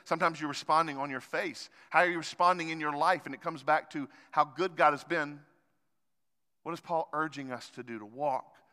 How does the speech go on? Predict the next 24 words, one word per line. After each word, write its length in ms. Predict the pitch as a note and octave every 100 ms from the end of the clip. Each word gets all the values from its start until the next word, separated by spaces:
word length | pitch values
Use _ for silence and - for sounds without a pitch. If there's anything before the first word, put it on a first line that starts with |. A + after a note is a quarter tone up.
| _
to 80 | -
live, 580 | C3+ C#3+ C3 G#2 _ _ _ _ _ _ _ _
to 80 | - -
honor 300 | D3+ D3+ D3
Christ 500 | - D3+ C3+ B2 C3+
with 180 | C#3 C3+
our 160 | B2+
response 880 | A#2 A#2 - - D#3 B2 B2+ - - _ _ _ -
of 140 | C3
our 180 | B2 A#2+
lives. 420 | A#2+ A#2+ A2 G2+
In 80 | D3
essence, 340 | D#3 D#3+ D3 -
he's 140 | B2
asking 320 | B2+ B2+ B2+
us 100 | B2
to 100 | -
live 240 | A#2+ C3 B2
like 200 | C3 B2
Jesus. 580 | D3 D3 A#2+ G2+ - _ _ _ _ _ _ _ _ _ _ -
Look 140 | D3+
at 120 | C#3+
the 100 | C3+
first 500 | - C3 B2+ - -